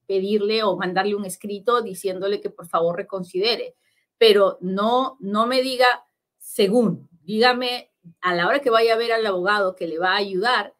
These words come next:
tiene que llevarle los récords de la corte de esos misdemeanors para ver si es, si es en serio que, que usted sí cometió alguna ofensa. Tal vez la ofensa no es lo que parece y en papel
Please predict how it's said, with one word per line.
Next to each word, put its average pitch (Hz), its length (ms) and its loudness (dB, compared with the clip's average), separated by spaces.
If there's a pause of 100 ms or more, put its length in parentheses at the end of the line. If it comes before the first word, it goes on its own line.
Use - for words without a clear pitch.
(260)
tiene 233 320 0
que 233 160 -6
llevarle 196 520 -2
los 185 200 -6
récords 196 340 -4
de 214 100 -4
la 165 140 -6
corte 240 360 -4
de 175 80 -2
esos 196 260 -8
misdemeanors 175 640 -10
para 156 220 -6
ver 175 160 -2
si 180 320 -8
es, 175 360 -6
si - 220 -6
es 170 160 -4
en 170 140 -8
serio 185 400 -4
que, 165 280 -8
que - 80 -16
usted 180 360 -6
sí 190 180 -10
cometió 180 680 -4 (300)
alguna 190 420 -2
ofensa. 202 520 -4
Tal 214 140 -2
vez 269 180 2
la 247 80 4
ofensa 226 400 -4
no 208 280 -6
es 247 280 -2
lo 202 120 -2
que 185 120 -6
parece 202 680 -4 (240)
y 202 120 -4
en 185 120 -8
papel 208 540 -2